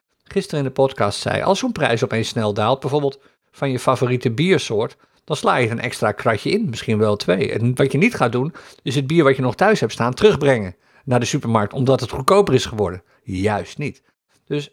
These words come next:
je wilt eigenlijk tegen je gevoel inhandelen. En een van de manieren die je kunt gebruiken om dat min of meer automatisch voor je te laten doen, eh, je, je budget beslist wat er moet gebeuren, is dat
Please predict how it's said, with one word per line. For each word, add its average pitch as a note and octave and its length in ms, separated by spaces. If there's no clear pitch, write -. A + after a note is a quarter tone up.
je C#3+ 160
wilt F#3 200
eigenlijk F#3+ 500
tegen F3+ 340
je D3 100
gevoel C#3+ 420
inhandelen. B2 680
En B2+ 220
een D3 140
van C3 140
de A#2 60
manieren B2 400
die A2+ 100
je A2+ 80
kunt G#2+ 240
gebruiken A#2 460
om G#2+ 160
dat G#2+ 160
min C3 220
of A2+ 140
meer A#2 240
automatisch G#2+ 880
voor D#3+ 160
je D#3 60
te D3+ 80
laten D3 300
doen, D3+ 300
eh, A2+ 260
je, A2+ 180
je A2+ 200
budget C3+ 540
beslist B2 540
wat C#3+ 180
er D3+ 80
moet C#3+ 180
gebeuren, C3 560
is - 280
dat - 300